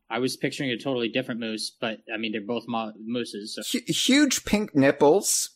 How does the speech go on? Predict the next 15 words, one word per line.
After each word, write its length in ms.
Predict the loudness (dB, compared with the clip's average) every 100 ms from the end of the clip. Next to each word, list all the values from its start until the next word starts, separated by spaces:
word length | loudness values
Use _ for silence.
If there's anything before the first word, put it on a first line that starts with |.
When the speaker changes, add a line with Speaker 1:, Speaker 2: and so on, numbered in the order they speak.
| -8
Speaker 2:
maybe. 520 | -2 4 6 6 8
Speaker 1:
Do, 200 | 8 6
do 160 | 6 6
mooses, 520 | 8 8 8 6 2 4
I 120 | 4
imagine 380 | 6 6 6 4
a 60 |
moose 280 | 6 6 4
has 200 | 0 0
more 420 | -4 -2 2 4
than 160 | 4 0
two 180 | 0 0
nipples, 400 | 0 0 -4 -4
like 200 | -6
a, 100 | -6